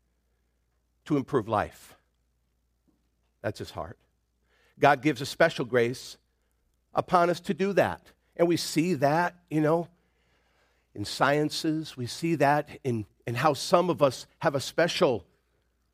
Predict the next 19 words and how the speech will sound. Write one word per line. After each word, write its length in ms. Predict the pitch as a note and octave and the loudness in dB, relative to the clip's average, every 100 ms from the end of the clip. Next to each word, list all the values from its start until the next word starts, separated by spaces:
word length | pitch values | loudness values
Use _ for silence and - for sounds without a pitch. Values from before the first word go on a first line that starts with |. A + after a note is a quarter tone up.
| _ _ _ _ _ _ _ _ _ _ _ _ - | _ _ _ _ _ _ _ _ _ _ _ _ -2
anointing 500 | C#3 C#3+ G#3 D3 A#2+ | 4 6 4 2 2
that 100 | A#2+ | 4
I 100 | F3+ | 4
believe 280 | D#3 A2+ G#2 | 4 -2 -2
that's 160 | G#2+ | -4
from 180 | - A#2 | -2 -2
the 80 | G#2+ | 0
very 200 | A#2+ E3+ | 0 0
heart 200 | D3 D#3+ | -2 -2
of 100 | B2 | 0
God. 340 | C#3 D3 G2+ - _ _ _ _ _ _ _ _ _ _ _ _ | 2 2 -2 -8 _ _ _ _ _ _ _ _ _ _ _ _
Sixty-six 680 | - F#3+ - F3+ - F3 - | -2 -2 0 -4 0 -2 -4
percent 640 | - - - F3+ D#3 - _ _ _ _ - | -6 -4 2 2 0 -6 _ _ _ _ -6
of 140 | C3+ | -4
scientists 640 | - D#3 F3 D3+ - C3+ - | 0 2 2 0 -4 -6 -6
today 360 | D3+ D3 E3 | -4 0 0
believe 340 | G#2 B2 D#3+ C3 | -2 -2 -2 -2
in 100 | F2+ | -6
God. 240 | F2+ E2 | -6 -8